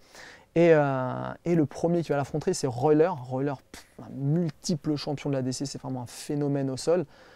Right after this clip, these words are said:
Il est effectivement plus léger que, que Sa-, que Sakuraba.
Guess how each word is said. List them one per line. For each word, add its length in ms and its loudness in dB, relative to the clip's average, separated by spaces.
Il 120 6
est 60 8
effectivement 500 4
plus 260 8
léger 320 8
que, 600 6
que 120 -4
Sa-, 200 -4
que 120 -14
Sakuraba. 580 -4